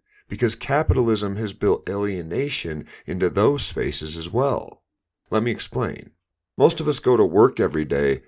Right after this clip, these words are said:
to do whatever our boss tells us to. We aren't all living fulfilling lives that fill us with joy. We're punching clocks to pay the rent. Sure, some of us get to work wonder jobs, like mine. I go into prisons and onto college campuses,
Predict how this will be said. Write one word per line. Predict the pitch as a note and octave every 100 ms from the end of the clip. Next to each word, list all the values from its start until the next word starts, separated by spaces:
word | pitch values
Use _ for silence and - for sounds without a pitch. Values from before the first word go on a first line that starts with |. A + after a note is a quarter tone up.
| -
to | -
do | G2+
whatever | F#2+ F#2+ A2 A#2+ F#2
our | C#2+
boss | - F#2+ G2 F2
tells | - - C3+ C3+ -
us | B1 -
to. | - A1+ - - _ _ _ _
We | - A2+
aren't | C3 D#3+
all | D3 B2
living | A2 B2 A#2
fulfilling | - F2+ - A2 A2 E2
lives | D#2+ G#2+ G2 C2 C#2+
that | -
fill | - A2 A2+
us | E2+ -
with | B1
joy. | C#2 F2+ A2 - - - _ _ -
We're | F#2+
punching | - B2 - F2+
clocks | - - B2+ B2 -
to | -
pay | - D#2+ B1+
the | A#1
rent. | B1 G#2+ D2 - _ _ _ _ _ _ _ _
Sure, | - E3+ D#3+ - _
some | - - D#3+
of | E3 B2
us | F#2+
get | - -
to | F#2
work | D2+ B1
wonder | - C#2+ G2 A2
jobs, | A2 A#2 A#2 A2+ A2 -
like | C2+ -
mine. | E2 C#2+ D#2 F2 G#2+ G#2+ _ _ _ _ -
I | G#2+
go | A2+ G#2
into | E2+
prisons | E2 - F#2 F#2+ G2+ G#2+ G#2+
and | - D#2+
onto | E2 D#2
college | - F2+ E2 -
campuses, | - D2+ D#2+ F#2+ - F#2 F#2+ -